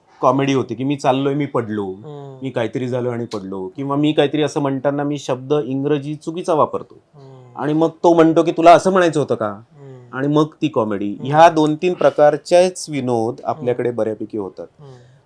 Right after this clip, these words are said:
Speaker 1: प्रसंगनिष्ठ विनोद आहे, ज्याला सर्वश्रेष्ठ विनोद म्हटलं गेलं आहे, की काहीतरी असे प्रसंग निर्माण होतात ज्याच्यामुळे तुम्हाला हसायला येतं.
Speaker 2: हम्म.
Speaker 1: किंवा काहीतरी, अ,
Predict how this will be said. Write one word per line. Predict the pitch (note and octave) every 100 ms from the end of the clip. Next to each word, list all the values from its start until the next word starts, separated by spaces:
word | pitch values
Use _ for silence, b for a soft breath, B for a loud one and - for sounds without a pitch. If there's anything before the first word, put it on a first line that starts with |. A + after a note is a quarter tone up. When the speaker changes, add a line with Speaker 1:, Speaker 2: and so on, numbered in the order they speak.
| -
Speaker 1:
प्रसंगनिष्ठ | C3+ D#3 F#3+ G3 F3+ -
विनोद | E3+ D3+ D3
आहे, | C#3
ज्याला | C3 B2+ C3+
सर्वश्रेष्ठ | B2 - _ B2+ B2 C3 B2 C3+
विनोद | B2+ A#2+
म्हटलं | B2 A2+ G#2+ A2+
गेलं | A2 G#2+
आहे, | G2+ F2+ F2+ F#2+ -
की | C#3+ D3 -
काहीतरी | A2+ A#2+ D#3+ E3+ E3+ -
असे | A#2 - D#3 E3 D3+ B B _ -
प्रसंग | B2 - F#3+
निर्माण | G3 E3+ D3+ C#3+
होतात | B2+ D#3+
ज्याच्यामुळे | B2+ G#2+ - D#3 D#3+
तुम्हाला | D#3+ D3 C#3 A#2
हसायला | G2 G#2 G2
येतं. | F#2 -
Speaker 2:
हम्म. | D3 C3+ B2+ b b b b _
Speaker 1:
किंवा | C#3 C3 D3 E3 F3 -
काहीतरी, | C3+ B2+ D3 D#3+ F#3 - -
अ, | C#3 C3+ C3 B2